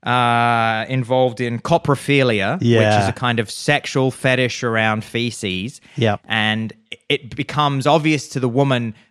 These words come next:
Speaker 1: that he has slipped her a laxative during the date. He had
Speaker 2: Mm.
Speaker 1: rigged the toilet not to flush. He knew
Speaker 2: Ah.
Speaker 1: exactly what was going on.
Speaker 2: Yeah.
Speaker 1: And then that's kind of where the story ends. Maybe she runs out and calls the police.
Speaker 2: Yeah,
Speaker 1: Something
Speaker 2: okay.
Speaker 1: like this.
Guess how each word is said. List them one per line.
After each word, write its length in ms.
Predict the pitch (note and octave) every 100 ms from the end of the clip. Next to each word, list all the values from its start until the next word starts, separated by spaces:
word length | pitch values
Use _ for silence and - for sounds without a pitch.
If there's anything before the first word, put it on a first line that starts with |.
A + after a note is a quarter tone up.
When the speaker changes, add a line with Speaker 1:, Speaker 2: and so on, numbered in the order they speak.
| -
Speaker 1:
that 240 | A2+ A#2
he 160 | A#2 C3
has 320 | A#2+ A2+ G#2
slipped 420 | - - D#3+ G3+
her 120 | E3 D#3
a 60 |
laxative 840 | C3+ C3+ D#3 - C#3 A2+ G#2+ D#3+ _ -
during 440 | G#2+ C3+ D3 C#3+ C3
the 60 |
date. 600 | A2+ A#2 G#2+ B2 - - - _ _ -
He 240 | - C3
had 100 | C#3+
Speaker 2:
Mm. 240 | D3 C3+
Speaker 1:
rigged 560 | F3+ A#3 F3+ B2 - - _
the 140 | A2 B2+
toilet 560 | - C3+ C3+ A2+ A2+ B2+
not 300 | B2 B2 -
to 80 | B2+
flush. 640 | - B2 G#2 C#3+ - -
He 140 | A#2 A2+
knew 180 | B2+
Speaker 2:
Ah. 160 | A#2 B2+
Speaker 1:
exactly 540 | C3+ C3+ D3 D3 D#3
what 160 | C3+ G#2
was 140 | A2
going 380 | - A2+ A2 A2
on. 420 | G#2 G#2+ G#2+ D#3 - - - -
Speaker 2:
Yeah. 240 | C3 A#2+ G#2+
Speaker 1:
And 120 | A2
then 640 | A#2+ B2 A#2+ A#2+ A#2 A2+ -
that's 160 | C#3 -
kind 400 | - C3 C#3 C#3
of 60 |
where 120 | C3 A#2
the 80 |
story 560 | A#2 - A2 A2 G#2+ G#2+
ends. 420 | A#2 A#2 A2+ A2+ A2
Maybe 220 | B2 A#2+
she 340 | - A2+ G#2 -
runs 420 | G#2+ A2+ A2 G#2+
out 200 | G#2+ G#2
and 100 | G2+
calls 240 | - G#2 G2
the 80 | G2
police. 760 | - G2+ G2+ G#2 G#2 - - -
Speaker 2:
Yeah, 360 | A#2 A#2 A2+ G#2+
Speaker 1:
Something 240 | G#2+ B2+
Speaker 2:
okay. 80 | G#2+
Speaker 1:
like 100 | G2+
this. 220 | G#2+ G2+